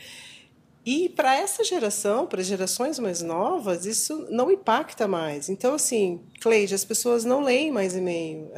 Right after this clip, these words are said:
O meu público interno não lê e-mail. O que que eu faço? E aí é que entra a tecnologia, aí é que entra a comunicação digital, né? Então, você aplicando um conceito de comunicação digital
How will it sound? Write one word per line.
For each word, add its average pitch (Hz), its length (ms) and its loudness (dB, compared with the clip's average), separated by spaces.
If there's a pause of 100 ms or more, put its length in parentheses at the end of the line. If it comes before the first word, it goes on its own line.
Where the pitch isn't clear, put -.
(140)
O 185 100 -4
meu 240 240 4
público 247 440 -2
interno 208 420 0
não 269 180 0
lê 349 180 2
e-mail. 311 320 0
O 208 60 -8
que - 160 -8
que - 140 2
eu 440 60 4
faço? 175 760 0 (600)
E 403 80 6
aí 302 220 4
é 320 60 0
que 330 280 2
entra 285 580 0 (180)
a 262 120 0
tecnologia, 277 1120 2
aí 269 240 2
é 339 60 0
que - 160 -2
entra 220 340 4
a 208 40 0
comunicação 202 720 0
digital, 185 800 -4 (240)
né? 180 160 2
Então, 247 280 2
você 262 480 0
aplicando 226 680 0
um 240 140 2
conceito 208 640 0
de 180 100 -8
comunicação 208 960 -2
digital 175 680 -2